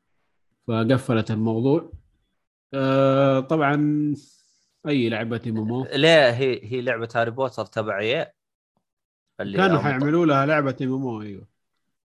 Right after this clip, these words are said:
Speaker 2: ومين كان
Speaker 1: آه.
Speaker 2: المطور أو الناشر أو اللي يكون؟
Speaker 1: الناشر إي إيه، مين المطور؟
Speaker 2: طب وقف،
Speaker 1: والله
Speaker 2: إي إم إي تبع وارنر براذر، غريبة ما سووها نفسهم.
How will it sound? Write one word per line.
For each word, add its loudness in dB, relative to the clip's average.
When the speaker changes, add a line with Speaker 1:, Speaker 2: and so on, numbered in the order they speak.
Speaker 2:
ومين -2
كان 2
Speaker 1:
آه. 2
Speaker 2:
المطور 0
أو -6
الناشر -8
أو -10
اللي -14
يكون؟ -18
Speaker 1:
الناشر 2
إي 6
إيه، -2
مين 0
المطور؟ -2
Speaker 2:
طب 2
وقف، 2
Speaker 1:
والله 4
Speaker 2:
إي 6
إم 0
إي 6
تبع 2
وارنر 2
براذر، -4
غريبة -2
ما -6
سووها -2
نفسهم. -8